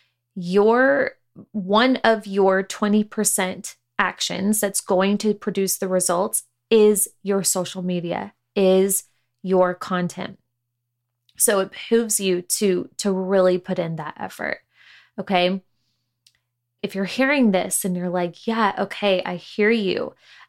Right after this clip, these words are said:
I, I believe this. I'm putting in the effort. I really do try, but it's not working for me."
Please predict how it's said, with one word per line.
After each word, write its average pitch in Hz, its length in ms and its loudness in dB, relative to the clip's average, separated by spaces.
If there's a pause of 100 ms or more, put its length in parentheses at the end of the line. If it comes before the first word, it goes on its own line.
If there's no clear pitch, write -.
I, 190 380 2
I 185 120 4
believe 196 540 2
this. 185 320 -2
I'm 185 140 0
putting 247 480 2
in 208 160 4
the 196 160 -4
effort. 190 480 -2 (840)
I 208 80 2
really 226 400 6
do 202 220 -2
try, 202 420 0
but 202 160 -6
it's - 240 -4
not 190 560 0 (400)
working 196 540 0
for 180 180 -12
me." 208 300 -10